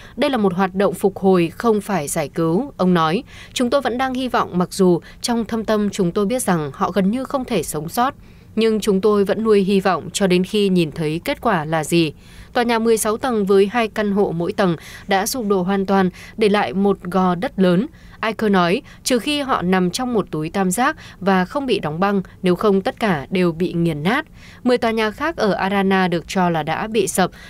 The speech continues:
Lực lượng cứu hộ kêu gọi mọi người giữ im lặng xung quanh các tòa nhà bị phá hủy để họ có thể xác định được tiếng kêu cứu của những người bị mắc kẹt bên dưới. Cả ngày mùng sáu tháng hai, những người hàng xóm và người thân của Iker đã duy trì một buổi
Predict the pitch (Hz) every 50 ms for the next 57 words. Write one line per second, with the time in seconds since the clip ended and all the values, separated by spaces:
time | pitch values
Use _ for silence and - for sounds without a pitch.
0 | - - 247 247 240 240 208 214 - 240 226 240 262 294 277 - 196 190 - -
1 | 285 277 254 247 208 143 175 175 180 - 165 175 175 185 180 170 156 - - -
2 | - - 190 233 233 254 285 - - 302 285 269 220 185 160 - - 233 214 202
3 | - 214 208 208 208 202 269 262 220 190 170 160 165 156 147 147 165 - - -
4 | 175 160 170 202 240 226 180 139 - - - - - 220 214 190 190 226 156 120
5 | - - 220 233 - 269 185 160 - - 302 - 233 202 185 175 180 170 160 -
6 | - 196 185 185 214 - 269 254 240 - - 208 196 185 226 294 - - 480 -
7 | - 151 160 - 262 254 220 185 156 156 170 170 - 170 202 185 - - 196 165
8 | - - 175 175 170 - 170 160 156 175 247 - - - - - - - - -
9 | - - 240 220 233 226 226 220 214 202 220 208 208 226 220 220 233 240 240 233
10 | 220 - - - - - - 247 269 294 269 233 214 208 202 196 - 214 190 196
11 | 233 262 226 202 196 190 190 233 262 254 254 233 - - - 180 196 196 196 -
12 | 208 202 202 190 180 185 - 202 196 - 254 254 240 - 233 214 185 170 160 170
13 | 165 165 180 185 175 151